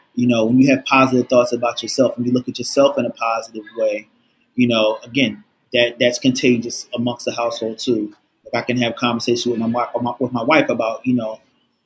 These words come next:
uh, you know, to uplift her and, and, you know, positive conversation with my kids because I'm in a positive s-, state. Um, so, you know, I'm, I'm just in a, I'm in a, I'm in a place of positivity, man. I'm just gonna keep going.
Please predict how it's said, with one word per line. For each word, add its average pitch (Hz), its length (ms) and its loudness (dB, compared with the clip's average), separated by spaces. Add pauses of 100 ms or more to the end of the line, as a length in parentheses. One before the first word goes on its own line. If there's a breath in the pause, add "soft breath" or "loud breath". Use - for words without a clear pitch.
uh, 113 380 -6
you 135 120 0
know, 113 300 -2 (300)
to - 140 0
uplift 127 360 0
her 135 200 4
and, 117 220 -4
and, 117 340 -8
you 139 80 0
know, 131 80 0
positive 120 400 -2
conversation 120 480 -4
with 110 100 -20
my 107 100 -16
kids 131 240 2
because 117 200 -10
I'm 123 140 0
in 120 60 -2
a 117 60 -10
positive 110 500 -10
s-, - 180 -16
state. - 380 -6 (520)
Um, 104 220 -8
so, 117 400 -4
you 156 60 -6
know, 117 120 0
I'm, 120 180 -2
I'm 135 120 -2
just 156 180 4
in 156 80 2
a, 131 220 2
I'm 135 100 -2
in 135 100 2
a, 127 280 2
I'm 143 80 -4
in 135 80 2
a 131 40 -2
place - 260 -2
of 135 100 -6
positivity, 135 640 0
man. 120 280 0
I'm 120 80 -8
just - 140 -12
gonna 117 140 -4
keep - 240 -2
going. 120 300 -2